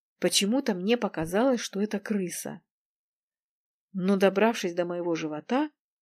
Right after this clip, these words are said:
объект нежно замурлыкал и начал неистово причёсывать мой свитер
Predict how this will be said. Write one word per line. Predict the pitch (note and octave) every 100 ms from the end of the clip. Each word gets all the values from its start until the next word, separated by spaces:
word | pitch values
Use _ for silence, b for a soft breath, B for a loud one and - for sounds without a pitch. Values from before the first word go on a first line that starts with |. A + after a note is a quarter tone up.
| _ _
объект | F3 F3 G#3 G#3+ -
нежно | F#3 F#3+ F3 E3
замурлыкал | D3+ D#3 D3+ D#3 G#3+ D#4+ C4 A#3 B B B B
и | - F#3
начал | F#3+ G#3+ G#3+ E3+
неистово | E3 E3 G#3+ G#3+ E3+ D#3+
причёсывать | D#3 D#3+ - G#3 G3+ E3 D#3
мой | E3 D#3+
свитер | D3 - A3 C#4 A3+